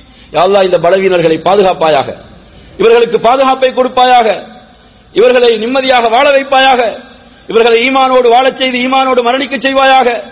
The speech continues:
கண்ணியமானவர்களாக முஸ்லிம்களை ஆக்குவாயாக, அநியாயக்காரர்களுடைய சூழ்ச்சிகளை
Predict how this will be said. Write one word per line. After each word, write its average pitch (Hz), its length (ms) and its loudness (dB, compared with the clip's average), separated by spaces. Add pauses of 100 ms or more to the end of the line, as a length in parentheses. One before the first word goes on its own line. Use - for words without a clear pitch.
(540)
கண்ணியமானவர்களாக 196 920 0
முஸ்லிம்களை 180 380 -2
ஆக்குவாயாக, 151 760 0 (320)
அநியாயக்காரர்களுடைய 247 800 2
சூழ்ச்சிகளை 277 800 -2